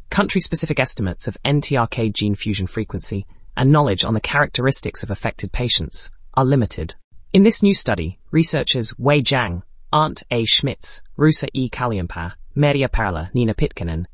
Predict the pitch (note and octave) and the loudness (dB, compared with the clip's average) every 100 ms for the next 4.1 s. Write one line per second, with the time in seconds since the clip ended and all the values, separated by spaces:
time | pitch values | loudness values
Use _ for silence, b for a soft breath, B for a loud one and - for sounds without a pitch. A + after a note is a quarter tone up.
0 | - E3+ - D#3 D#3+ - G#2 F2 D#2+ E2 | 2 2 2 0 0 -2 -2 -4 -4 -6
1 | - - D#3 D3+ D3 - A#2+ A2 E2 F2 | -6 0 2 2 0 0 2 0 -2 -6
2 | - - D#3 D3 B2 A2 E2 F#2 - - | -6 0 2 2 2 2 0 -4 -6 0
3 | C3 F#3 - - D3 - A2+ A#2+ F2 - | 2 2 2 0 0 0 0 2 0 -4
4 | - | -14